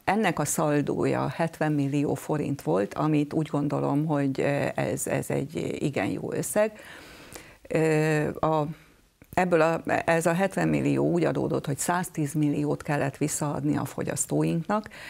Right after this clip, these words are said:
Ezt a, a, ahogy elkészül a elszámolószámla, nekünk nyolc napon belül vissza kell utalni. És, ö, a negyven millió volt az, amit a fogyasztóinknak be kellett, ö, fizetni, vagy be kell fizetni,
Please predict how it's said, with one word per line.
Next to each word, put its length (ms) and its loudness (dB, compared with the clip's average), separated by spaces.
Ezt 480 0
a, 180 2
a, 460 0
ahogy 260 2
elkészül 520 0
a 320 2
elszámolószámla, 1000 0
nekünk 360 2
nyolc 240 0
napon 300 -2
belül 280 -2
vissza 320 -4
kell 180 -6
utalni. 600 -4
És, 580 2
ö, 500 4
a 580 2
negyven 440 2
millió 460 2
volt 320 -4
az, 320 0
amit 260 0
a 60 -2
fogyasztóinknak 840 -2
be 160 -4
kellett, 520 -8
ö, 460 -6
fizetni, 580 -2
vagy 240 -2
be 180 -4
kell 220 -6
fizetni, 640 -2